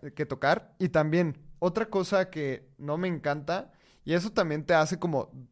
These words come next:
de repente levanta las dudas, es que si tú quieres cambiar U S D T por dólares, lo puedes hacer, pero no lo puedes hacer si tienes una empresa en Estados Unidos, no lo puedes hacer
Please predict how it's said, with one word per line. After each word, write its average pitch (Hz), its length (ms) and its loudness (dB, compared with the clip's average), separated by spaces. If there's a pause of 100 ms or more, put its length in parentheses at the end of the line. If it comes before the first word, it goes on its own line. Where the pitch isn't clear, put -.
(440)
de 151 140 0
repente 175 540 2
levanta 151 380 2
las 147 240 2
dudas, 143 460 -6 (380)
es 160 180 4
que 180 640 6 (260)
si 160 180 -2
tú 214 140 -2
quieres 269 260 4
cambiar 160 640 4 (440)
U 160 140 0
S 165 160 0
D 170 140 4
T 151 240 0
por 147 320 0
dólares, 156 580 0 (380)
lo 143 180 -6
puedes 160 240 4
hacer, 151 460 -4 (500)
pero 156 180 4
no 196 120 4
lo 226 160 2
puedes 214 200 6
hacer 165 480 -2 (180)
si - 160 -10
tienes 165 260 0
una 165 140 -2
empresa 156 420 -2
en 147 80 -2
Estados 143 380 -4
Unidos, 147 500 -8 (240)
no 143 80 -6
lo 165 140 -4
puedes 165 240 0
hacer 147 400 -4